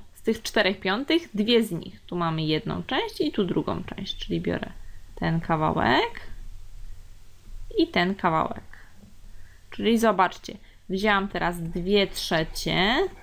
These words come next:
dwa kawałki z trzech z początkowych czterech piątych. Jaki to jest ułamek? Zobacz, zamalowałam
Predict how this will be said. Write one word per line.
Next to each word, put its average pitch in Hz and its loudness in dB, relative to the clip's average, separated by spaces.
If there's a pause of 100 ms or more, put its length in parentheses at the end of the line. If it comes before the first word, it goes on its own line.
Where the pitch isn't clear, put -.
(320)
dwa 185 4
kawałki 170 0
z - -14 (100)
trzech 196 2 (220)
z 247 2
początkowych 233 2 (260)
czterech 185 2
piątych. - -6 (960)
Jaki 190 2
to 233 2
jest 240 2
ułamek? 247 4 (840)
Zobacz, - 0
zamalowałam 196 6